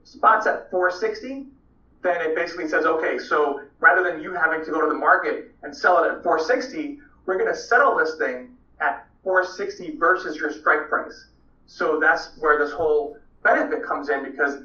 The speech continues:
the ten dollars immediately basically gets converted into cash, goes back into your account. In a physically settled example,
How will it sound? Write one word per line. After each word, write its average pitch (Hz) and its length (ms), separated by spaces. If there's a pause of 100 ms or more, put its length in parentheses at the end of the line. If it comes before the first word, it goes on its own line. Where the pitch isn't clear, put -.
(160)
the 165 120
ten 196 260
dollars 135 600 (280)
immediately 170 540
basically 147 480
gets 143 320
converted 151 600
into 143 200
cash, - 380
goes 156 200
back 143 220
into 139 120
your 156 180
account. - 340 (540)
In 156 120
a 151 100
physically 214 340
settled 160 280
example, 139 560